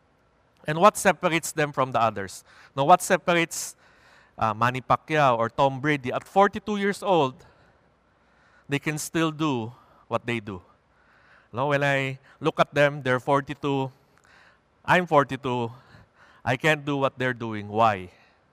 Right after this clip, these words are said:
Because I think if you look at these athletes, they have this, um, desire to win. They have this focus. They know what they are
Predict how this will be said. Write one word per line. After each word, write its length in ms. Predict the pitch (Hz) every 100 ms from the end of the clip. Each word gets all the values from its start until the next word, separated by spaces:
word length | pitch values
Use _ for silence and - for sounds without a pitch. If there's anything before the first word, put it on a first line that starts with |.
| _ _ _ _ - - - -
Because 280 | 175 185 175
I 100 | 196
think 300 | 214 214 202 _ _
if 160 | 170 160
you 60 |
look 220 | 175 190 175
at 120 | 156
these 380 | 156 156 - - -
athletes, 640 | 139 - 127 - - - _ _ _ _
they 220 | 143 151
have 260 | 151 147 135
this, 520 | 135 135 - - - _ _ _ -
um, 320 | 110 107 104 107 _ _ _ _ -
desire 480 | 123 131 139 147 120 -
to 80 |
win. 320 | 120 123 113 92 87 _ _ -
They 160 | 139
have 180 | 160 147
this 300 | 147 151 - _
focus. 880 | - - 175 - 190 131 - - - _ _ _ _ _
They 180 | 135 147
know 480 | 156 160 170 175 175 _ _ _ _ _ _ -
what 240 | 147 -
they 160 | 151 156
are 400 | 135 135 127